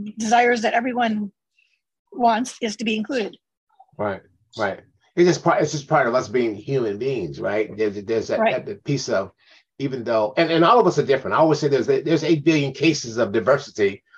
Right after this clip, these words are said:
Speaker 2: on this planet. I think that's where we're at right now. Uh, I see Matthew, Matthew came on the, oh, that's, so Matthew, you tell me if my math is wrong or not. I think there's about eight billion of us on, on, on the planet at this point.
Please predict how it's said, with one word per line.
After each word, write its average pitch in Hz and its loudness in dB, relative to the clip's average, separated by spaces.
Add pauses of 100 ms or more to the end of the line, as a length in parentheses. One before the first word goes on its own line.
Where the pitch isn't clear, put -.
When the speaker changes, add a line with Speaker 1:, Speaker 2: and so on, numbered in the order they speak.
(200)
Speaker 2:
on 117 0
this 117 4
planet. 117 -2 (520)
I - -6
think 170 4
that's 143 0
where 135 4
we're 113 4
at 107 2
right 101 2
now. 104 -4 (360)
Uh, 101 0
I 104 2
see 120 -2
Matthew, 117 -2
Matthew 120 0
came 113 0
on 113 -2
the, 110 -6
oh, 107 2
that's, - -4 (320)
so 139 0
Matthew, 147 2
you 147 2
tell 175 4
me 165 4
if 143 0
my 139 2
math 151 0
is 117 0
wrong 156 4
or 123 2
not. 110 2
I 113 4
think 170 2
there's 151 4
about 131 2
eight 139 2
billion 151 6
of 143 2
us 147 2
on, 135 2
on, 131 -2
on - -2
the 135 -6
planet 143 2
at 135 0
this 147 -6
point. 147 -2